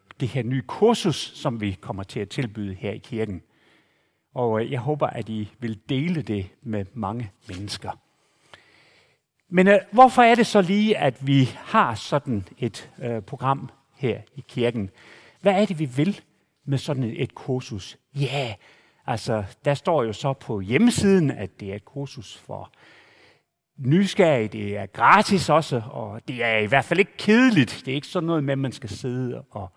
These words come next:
synge mange salmer og bede lange bønner. Hensigten er jo at opdage den største gave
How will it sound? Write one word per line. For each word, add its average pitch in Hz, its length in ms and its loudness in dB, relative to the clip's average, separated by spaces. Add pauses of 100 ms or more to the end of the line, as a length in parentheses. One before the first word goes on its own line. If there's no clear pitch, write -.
(140)
synge 107 580 -8
mange 104 440 -10
salmer 110 500 -6
og 92 220 -12
bede 104 280 -12
lange 98 380 -12 (200)
bønner. - 300 -18 (2500)
Hensigten 208 500 -2
er 147 100 2
jo 143 180 2 (340)
at 110 160 -2 (400)
opdage 101 520 -6 (100)
den 107 120 -6
største - 580 -8 (220)
gave 101 460 -12